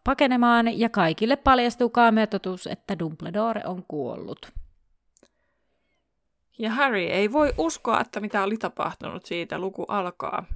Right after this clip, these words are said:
Speaker 1: Hmm.
Speaker 2: Ja tosiaan ollaan siellä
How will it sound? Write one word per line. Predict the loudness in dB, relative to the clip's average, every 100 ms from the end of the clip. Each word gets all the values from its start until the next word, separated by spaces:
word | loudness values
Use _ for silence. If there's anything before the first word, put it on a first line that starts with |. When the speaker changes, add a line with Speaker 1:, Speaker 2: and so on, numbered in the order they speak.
| -10 -16 _ -20 -20 -20 -14
Speaker 1:
Hmm. | -6 -4 -2 -6 -12 -16 _ _ _ _ _ _ _ _ _ _ _ _ _ _ _ _
Speaker 2:
Ja | -8
tosiaan | -4 -2 0 0 0 -4 -4
ollaan | -4 -2 -2 -4 -8
siellä | -8 -6 -6 -6